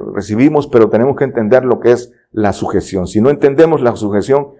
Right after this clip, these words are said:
no podemos entender el premio mayor, la soberana vocación. Potestad y vocación, potestad y sujeción, ahí está,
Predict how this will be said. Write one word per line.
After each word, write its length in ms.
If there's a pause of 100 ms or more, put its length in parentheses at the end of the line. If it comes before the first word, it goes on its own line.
(100)
no 140
podemos 360
entender 760
el 180
premio 560
mayor, 480
la 180
soberana 800
vocación. 640
Potestad 640
y 100
vocación, 680 (480)
potestad 640 (220)
y 120
sujeción, 920
ahí 460
está, 640